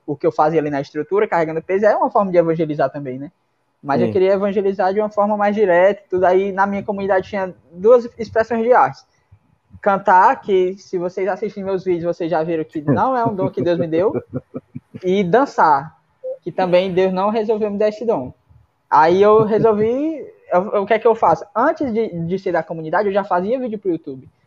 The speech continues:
Speaker 1: Aí eu, "Não, então, eu sei fazer humor, então eu posso usar isso aqui pra evangelizar." Aí comecei a postar os vídeos, inclusive o primeiro vídeo que eu postei foi um vídeo do Lu-, com a música do Lucas Medrado, é,
Speaker 2: Hum.
Speaker 1: o Alvo, eu acho que é o nome da música, né? Aquela, "Meu Deus, eu
Speaker 2: É,
Speaker 1: não
Speaker 2: é que eu
Speaker 1: quero
Speaker 2: mais
Speaker 1: mais
Speaker 2: gosto.
Speaker 1: nada."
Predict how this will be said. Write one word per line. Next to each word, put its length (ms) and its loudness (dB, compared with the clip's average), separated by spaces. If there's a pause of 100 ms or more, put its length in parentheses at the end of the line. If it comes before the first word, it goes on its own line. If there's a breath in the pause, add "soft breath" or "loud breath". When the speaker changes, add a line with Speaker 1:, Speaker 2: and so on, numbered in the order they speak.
(280)
Speaker 1:
Aí 220 2
eu, 140 2
"Não, 260 0
então, 220 -4
eu 200 2
sei 180 -2
fazer 260 0
humor, 240 -4
então 220 -4
eu 80 -2
posso 300 0
usar 320 -2
isso 140 -2
aqui 160 -6
pra 160 0
evangelizar." 640 -2
Aí 280 2
comecei 560 0
a 60 0
postar 280 -2
os 100 0
vídeos, 180 -2
inclusive 420 0
o 60 -4
primeiro 320 0
vídeo 160 -6
que 60 0
eu 60 0
postei 580 0 (480)
foi 320 2
um 100 -2
vídeo 200 -2
do 120 0
Lu-, 300 4 (100)
com 80 -2
a 80 2
música 220 -2
do 100 2
Lucas 300 0
Medrado, 580 0 (600)
é, 540 0
Speaker 2:
Hum. 120 0
Speaker 1:
o 60 6
Alvo, 300 6
eu 60 4
acho 200 0
que 60 -2
é 40 -2
o 20 -8
nome 140 -8
da 100 -2
música, 300 -10
né? 60 -6
Aquela, 160 -10
"Meu 340 2
Deus, 580 0
eu 160 0
Speaker 2:
É, 340 6
Speaker 1:
não 180 4
Speaker 2:
é 40 4
que 100 6
eu 60 8
Speaker 1:
quero 60 2
Speaker 2:
mais 140 4
Speaker 1:
mais 100 2
Speaker 2:
gosto. 400 6
Speaker 1:
nada." 160 -4